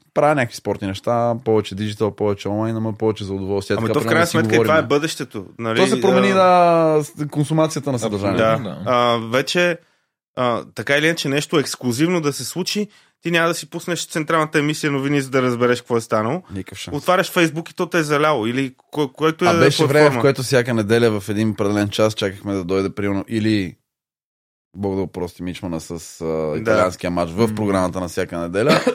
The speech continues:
Speaker 1: <coughs> или по-скоро, айде, по-късни години, въпреки че, м,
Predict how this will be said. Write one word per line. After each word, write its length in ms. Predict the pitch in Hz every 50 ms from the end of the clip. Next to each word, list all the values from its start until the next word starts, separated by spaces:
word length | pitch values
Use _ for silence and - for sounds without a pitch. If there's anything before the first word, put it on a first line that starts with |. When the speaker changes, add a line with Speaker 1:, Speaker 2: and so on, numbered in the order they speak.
| - -
Speaker 1:
<coughs> 240 | - - 156 123 113
или 180 | 120 123 120
по-скоро, 500 | 101 - 117 120 117 - - 113 113 110
айде, 200 | 110 113 110 101
по-късни 560 | - - 104 110 - - 123 113 - - 110 98
години, 340 | 98 95 90 107 113 113
въпреки 340 | 110 110 104 101 113 107 -
че, 120 | - -
м, 40 | 107